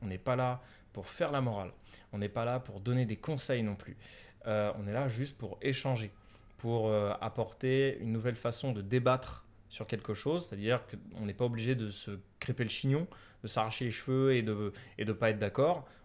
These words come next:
On s'en fiche en vrai, comme je, je, j'ai essayé, on a travaillé un peu un texte pour l'annoncer en début de, de podcast. On est là justement pour revoir un peu, un peu ce truc-là.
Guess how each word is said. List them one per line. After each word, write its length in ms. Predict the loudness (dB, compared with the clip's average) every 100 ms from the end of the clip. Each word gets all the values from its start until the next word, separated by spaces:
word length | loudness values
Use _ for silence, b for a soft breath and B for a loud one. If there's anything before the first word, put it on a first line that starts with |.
| -12
On 60 | -8
s'en 140 | -8
fiche 260 | -4 -4 -2
en 80 | -2
vrai, 240 | 0 0
comme 180 | 0 -2
je, 120 | -2 -8 -10 -12
je, 140 | -12 -10 -10 -10 -10 -12 -12 -12 -8
j'ai 140 | -4
essayé, 500 | -2 0 0 4 4
on 120 | 4 2
a 80 |
travaillé 300 | 0 0 2
un 80 | 2
peu 120 | 0
un 120 | -2 0
texte 340 | 0 -2 -4
pour 220 | -8 -4
l'annoncer 640 | 0 0 0 -2 -4 -2
en 100 | -2
début 400 | -2 -4 -2 -2
de, 320 | -2 -4 -4 -4
de 120 | -4
podcast. 540 | -6 0 2 2 0 -14 B B B B -8
On 60 |
est 40 | -2
là 120 | -2
justement 380 | -2 -6 -4 -4
pour 160 | -4
revoir 360 | -4 -2 0 0
un 80 | 0
peu, 280 | -4 -6 -6
un 80 |
peu 120 | -8 -10
ce 140 | -10
truc-là. 460 | -10 -8 -2 -4